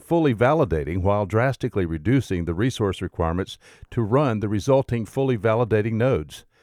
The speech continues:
Dryja is a research scientist at the M I T Digital Currency Initiative. Learn more at D C I M I T dot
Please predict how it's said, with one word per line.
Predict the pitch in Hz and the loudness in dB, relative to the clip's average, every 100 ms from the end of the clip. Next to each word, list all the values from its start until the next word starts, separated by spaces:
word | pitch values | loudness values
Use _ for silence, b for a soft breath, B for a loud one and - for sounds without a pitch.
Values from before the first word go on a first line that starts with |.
| _ _ _ | _ _ _
Dryja | 104 101 107 80 - | 2 2 2 -2 -2
is | 104 92 | -2 0
a | |
research | 92 120 110 87 - | -2 -2 -2 -4 -8
scientist | - - 110 117 156 143 - b b b | -8 -2 0 2 0 -2 -10 b b b
at | 90 85 | -4 -2
the | 90 80 - | -2 -4 0
M | 113 | 0
I | 104 92 | 2 -2
T | - 135 123 101 b b | 0 0 0 -2 b b
Digital | 135 117 107 101 | 2 2 0 0
Currency | - 135 - - 80 | 0 -2 -2 -6 -6
Initiative. | 80 87 87 110 131 131 _ _ _ _ 90 | -4 -4 -4 -4 -4 -4 _ _ _ _ 0
Learn | 92 87 | 0 2
more | 110 98 95 - | 4 4 2 -2
at | 90 80 | -4 -2
D | 107 110 | -2 -2
C | - 107 | -2 0
I | 104 110 123 117 - | 2 2 0 -4 -2
M | 107 | 0
I | 104 107 | 0 -2
T | 95 - 110 123 | -2 -4 -4 -4
dot | 92 85 | -4 -4